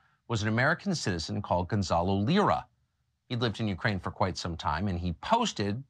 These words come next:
particularly on Twitter, his accounts of what life was like there and his view of how the war was going. And so for people who are interested in what was happening, he was worth watching. Here's one of his reports.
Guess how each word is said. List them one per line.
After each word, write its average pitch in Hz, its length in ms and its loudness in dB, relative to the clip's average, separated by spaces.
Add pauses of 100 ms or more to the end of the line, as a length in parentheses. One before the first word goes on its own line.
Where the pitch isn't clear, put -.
particularly 143 400 -2
on 87 140 0
Twitter, 135 520 0 (400)
his 165 160 2
accounts 113 360 2
of 113 60 0
what 104 140 0
life 95 260 0
was 104 140 -2
like 214 300 2
there 107 320 2
and 98 100 -4
his 98 240 0
view 143 540 4
of 101 100 0
how 107 160 2
the 101 80 -2
war 90 220 -2
was 80 160 -4
going. 71 380 -4 (640)
And 110 120 -2
so 123 120 2
for 127 100 -2
people 233 220 2
who 190 80 2
are 127 100 2
interested 190 540 -2
in 92 80 0
what 82 140 -2
was 90 120 -8
happening, 78 480 0 (400)
he 127 180 0
was 123 200 2
worth 101 180 2
watching. 190 460 0 (400)
Here's 196 260 -2
one 156 140 0
of 139 80 -2
his 113 160 -6
reports. - 460 -10